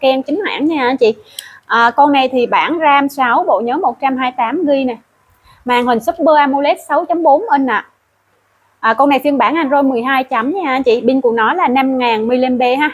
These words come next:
pin rất trâu nha anh chị. ram sáu, bộ nhớ một trăm hai mươi tám gi.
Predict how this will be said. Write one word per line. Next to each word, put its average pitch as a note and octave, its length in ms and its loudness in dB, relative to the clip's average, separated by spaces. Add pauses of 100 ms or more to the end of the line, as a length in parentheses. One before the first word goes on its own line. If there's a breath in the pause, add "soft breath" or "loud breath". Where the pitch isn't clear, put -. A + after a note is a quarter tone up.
pin B3+ 160 -2
rất D#4+ 220 -4
trâu B3+ 240 2
nha A#3+ 200 -2
anh B3 100 -2
chị. G#3+ 160 -2 (380)
ram B3 220 0
sáu, B3 220 0
bộ C#4 100 2
nhớ A#3 140 -2
một D#4 100 -2
trăm B3+ 120 -2
hai A#3+ 80 -6
mươi A3+ 80 -10
tám A#3+ 240 -2
gi. C4+ 180 2